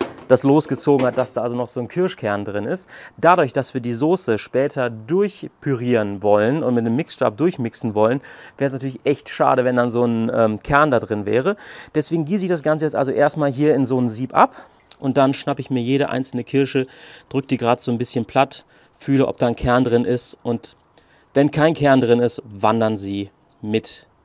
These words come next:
in die Soße. Also ich muss sagen, ich bin wirklich stark verwundert. Es war tatsächlich kein Kern bei den Kirschen drin. Edeka, habt da echt einen guten Job gemacht. <laughs> Aber muss ich wirklich sagen, das ist, glaube ich, echt das erste Glas in meinem Leben, wo kein Kirschkern drin war. Wie gesagt, sicher ist sicher.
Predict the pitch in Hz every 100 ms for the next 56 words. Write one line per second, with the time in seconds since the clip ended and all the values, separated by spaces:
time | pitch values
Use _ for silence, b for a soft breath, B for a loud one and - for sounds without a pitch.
0 | - 107 101 101 110 101 107 110 - -
1 | _ b b b _ _ _ _ _ _
2 | _ _ _ _ _ _ _ _ _ _
3 | _ 131 160 151 143 160 143 156 143 -
4 | 139 156 147 139 175 - - 120 127 117
5 | 131 123 131 - - - 120 135 - -
6 | 123 143 - - 104 123 117 - 113 139
7 | - - 180 - 156 - - - - 147
8 | 135 127 - 185 226 - - 147 - -
9 | - - 123 127 139 139 151 147 117 135
10 | 135 117 120 123 120 123 113 - 117 127
11 | 117 113 127 117 113 110 113 110 107 -
12 | 135 131 101 - _ - - 127 - 95
13 | 92 95 104 117 196 B B B - 139
14 | 139 131 - 160 156 117 160 170 269